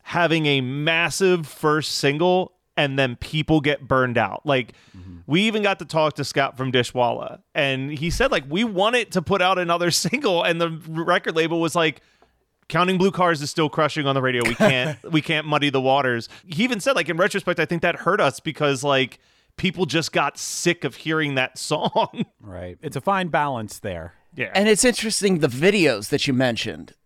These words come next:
Speaker 3: Like, there are so many parody videos. Like, they're countless. And even the, the crappiest parody video still has, like, a million plays
Speaker 2: Yeah.
Speaker 3: because,
Speaker 1: Yeah.
Speaker 3: and they're so diverse, too.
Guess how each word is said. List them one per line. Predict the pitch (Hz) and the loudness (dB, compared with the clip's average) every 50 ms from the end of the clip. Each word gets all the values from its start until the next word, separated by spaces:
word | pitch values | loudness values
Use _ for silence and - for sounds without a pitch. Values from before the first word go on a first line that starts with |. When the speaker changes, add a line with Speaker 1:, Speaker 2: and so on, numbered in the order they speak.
| - | -4
Speaker 3:
Like, | - 165 170 156 139 - _ _ _ _ _ _ _ - 170 | 2 4 4 4 4 2 _ _ _ _ _ _ _ -14 -4
there | 135 190 202 202 214 | 2 2 4 4 4
are | 196 | 4
so | - - - - - 196 190 202 | 4 2 2 4 6 6 6 6
many | 202 202 185 165 | 4 2 2 2
parody | - - - - - 202 202 214 226 208 151 143 127 | 2 2 2 2 2 2 2 4 4 2 2 0 -2
videos. | 92 104 127 117 117 110 92 73 85 110 120 160 | 0 0 -2 -2 -2 -2 -6 -6 -6 -4 2 4
Like, | 170 165 - | 4 4 6
they're | 202 190 170 | 4 4 4
countless. | - - - - - - - 220 247 269 - - 151 139 117 - | 2 -2 -6 -6 -4 -4 0 2 2 2 2 2 0 0 0 0
And | 170 175 | 0 0
even | 202 247 240 262 247 226 | 0 0 2 2 2 2
the, | 190 190 180 - _ - | 2 0 0 -2 _ -8
the | 165 165 175 165 - | -2 2 2 2 0
crappiest | - - - - 180 185 185 208 - - 190 170 147 - - | -2 -16 -8 -2 0 2 2 2 2 0 -4 -4 -4 -4 0
parody | - 202 214 196 156 143 | 2 4 4 6 4 4
video | 127 131 143 135 135 131 123 117 - - - | 2 2 2 2 2 2 0 -2 -4 -10 -6
still | - - - 233 220 | -2 2 4 4 6
has, | 196 196 180 - | 6 4 4 4
like, | 196 180 | 2 2
a | 175 170 | 2 2
million | 185 170 160 156 151 | 2 4 4 2 0
plays | 147 156 208 240 - - - - - - | 0 0 -2 -2 -2 -4 -8 -6 -6 -2
Speaker 2:
Yeah. | 110 107 190 | 0 0 0
Speaker 3:
because, | 190 185 190 180 170 170 151 131 | 2 4 4 4 4 4 2 0
Speaker 1:
Yeah. | 120 113 - - - - - - - - | -2 -4 -8 -16 -20 -20 -20 -12 -6 -2
Speaker 3:
and | 202 202 190 180 | -2 0 2 2
they're | 185 175 | 0 0
so | - - - - - - 226 214 220 | 2 0 0 0 2 2 2 0 0
diverse, | 147 170 151 143 127 117 135 185 233 226 202 - - - | 0 0 -2 -2 -2 -2 0 0 0 0 0 -2 -4 -2
too. | - 190 202 165 120 - - - | 2 2 2 2 2 -2 -6 -18